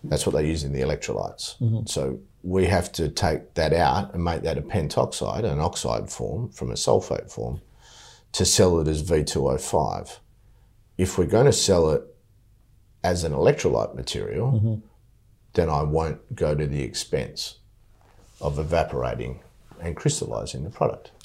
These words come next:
Speaker 2: Right.
Speaker 1: We can just sell it as a vanadium electrolyte because that's how pure it's coming out. So that's one,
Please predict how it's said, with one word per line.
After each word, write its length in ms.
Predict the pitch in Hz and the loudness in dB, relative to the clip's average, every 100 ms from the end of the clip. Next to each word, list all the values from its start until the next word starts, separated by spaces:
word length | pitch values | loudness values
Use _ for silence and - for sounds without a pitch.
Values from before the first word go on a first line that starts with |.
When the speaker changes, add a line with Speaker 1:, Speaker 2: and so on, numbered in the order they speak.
| - | -6
Speaker 2:
Right. 200 | 104 - - | -4 -6 -10
Speaker 1:
We 160 | - 87 | -2 0
can 180 | 87 78 | 0 0
just 360 | 80 - - _ - - - | 0 -2 -6 _ -20 -20 -4
sell 340 | - 107 - | 4 6 6
it 180 | 113 - - - _ - | 0 -6 -12 -20 _ -6
as 200 | 82 78 | -4 -2
a 40 | |
vanadium 400 | 78 82 69 67 | -2 -2 -2 -2
electrolyte 560 | 76 80 - 60 50 - | -4 -4 -6 -8 -8 -10
because 240 | - 73 | -12 -4
that's 200 | 80 76 | -2 -2
how 120 | 64 | -6
pure 320 | - - 73 58 | -10 -6 -6 -6
it's 140 | - | -10
coming 340 | - 58 64 | -12 -12 -10
out. 180 | 67 - - _ - - - - - - - | -10 -12 -18 _ -20 -20 -18 -18 -18 -20 -2
So 120 | - | 10
that's 220 | 143 147 | 10 10
one, 540 | 113 113 107 107 101 | 10 10 10 6 4